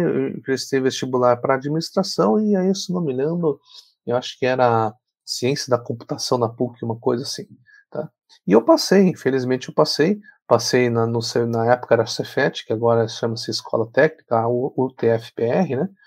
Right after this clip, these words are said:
Passei também na fai, uma faculdade que conceituada em Curitiba aqui na área de administração. Então o que que eu fazia?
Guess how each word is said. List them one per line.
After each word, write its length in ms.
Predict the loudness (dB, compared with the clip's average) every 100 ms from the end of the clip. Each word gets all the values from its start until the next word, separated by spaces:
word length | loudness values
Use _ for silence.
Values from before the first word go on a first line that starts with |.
| -20 -6
Passei 300 | 0 2 2
também 260 | 2 2 4
na 100 | 2
fai, 320 | 4 4 4 0 -4
uma 160 | -6
faculdade 560 | -2 -2 4 4 2 -4
que 80 | -12
conceituada 600 | -6 -6 -6 -2 0 0
em 20 |
Curitiba 500 | -2 -4 -4 -2 -2
aqui 260 | -4 -4
na 140 | -2 0
área 180 | 2 2
de 80 |
administração. 800 | 0 0 -4 0 0 4 4 4 -6 -20 -20
Então 140 | 0 2
o 20 |
que 120 | 2
que 100 | 6
eu 60 | 8
fazia? 520 | 10 8 8 4 2